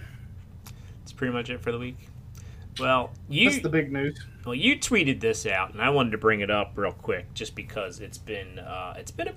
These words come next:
Speaker 1: pretty good month for some of our Debbie Diamonds that we've had on the show. Um, Reed
Speaker 2: Yes.
Speaker 1: Harrison Ducrow was invited to the N F L Scouting Combine.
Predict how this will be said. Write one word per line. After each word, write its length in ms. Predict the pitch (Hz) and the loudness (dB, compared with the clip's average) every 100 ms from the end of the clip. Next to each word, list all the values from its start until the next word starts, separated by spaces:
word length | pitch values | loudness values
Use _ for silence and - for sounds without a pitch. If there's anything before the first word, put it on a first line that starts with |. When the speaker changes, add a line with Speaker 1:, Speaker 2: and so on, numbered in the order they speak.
| - | 4
Speaker 1:
pretty 220 | - 269 220 - | 8 8 6 2
good 540 | 151 196 165 - 104 | 4 6 2 -6 -8
month 560 | 107 120 165 110 - - | 2 8 8 6 0 -12
for 640 | - - 117 113 113 107 | -4 2 4 4 2 0
some 240 | - 131 | 0 0
of 160 | 127 107 | 2 0
our 500 | 107 104 101 98 101 - | 0 0 0 -2 -6 -6
Debbie 240 | - 117 107 | -2 0 0
Diamonds 560 | 104 104 104 90 - | 2 2 0 -4 -6
that 100 | 101 | -6
we've 220 | 92 92 - | -6 -8 -4
had 200 | 98 90 | -2 -2
on 120 | 87 | -6
the 60 | |
show. 400 | - 98 90 87 - - - - - - - | -6 -4 -4 -6 -8 -14 -14 -14 -14 -14 -6
Um, 460 | - 95 98 92 85 - - - - - - - | -2 0 0 -2 -10 -12 -14 -14 -12 -12 -12 -4
Reed 280 | 127 208 208 | 2 4 8
Speaker 2:
Yes. 40 | |
Speaker 1:
Harrison 400 | 185 170 - 170 | 10 10 8 4
Ducrow 960 | 127 127 - - - 127 165 131 95 92 | 2 2 0 -6 4 6 8 6 2 -4
was 360 | 95 98 92 113 | -6 -6 -6 -6
invited 680 | 107 95 107 110 107 101 - | -6 -4 -2 0 0 -4 -6
to 140 | - | -8
the 160 | 98 95 | -6 -6
N 120 | 95 | -6
F 180 | 98 - | -8 -6
L 160 | 98 | -6
Scouting 440 | 95 - 104 147 139 | -6 -2 0 0 -2
Combine. 500 | 95 82 78 80 | -6 -8 -8 -10